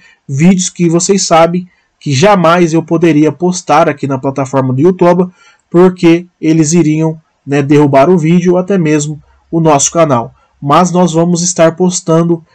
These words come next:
ou voltando, tá, pessoal, a postar vídeos exclusivos, né, de três, quatro minutos de comentários bem rápidos lá no Telegram,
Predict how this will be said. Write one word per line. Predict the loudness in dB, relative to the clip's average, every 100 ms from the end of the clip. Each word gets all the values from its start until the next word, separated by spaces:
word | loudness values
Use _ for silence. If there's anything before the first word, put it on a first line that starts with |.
| _
ou | -4 0
voltando, | 2 2 2 2 2 0 -4
tá, | -6
pessoal, | -4 -4 -2 -2 -6 _ _
a | -4
postar | -2 -4 0 0 0
vídeos | -2 -6 -2
exclusivos, | 0 0 0 0 0 2 2 2 -4 -6 _ _ _ _
né, | -2 0 0
de | 0 -6
três, | -2 0 2 2 0
quatro | -2 -2 -2 -4
minutos | -2 -2 -2 -2
de | -4 -4 -6 -16 _
comentários | -2 -2 0 2 0 0
bem | -2 0
rápidos | 0 0 -2 -6 -4
lá | -2
no | -4
Telegram, | -2 0 2 0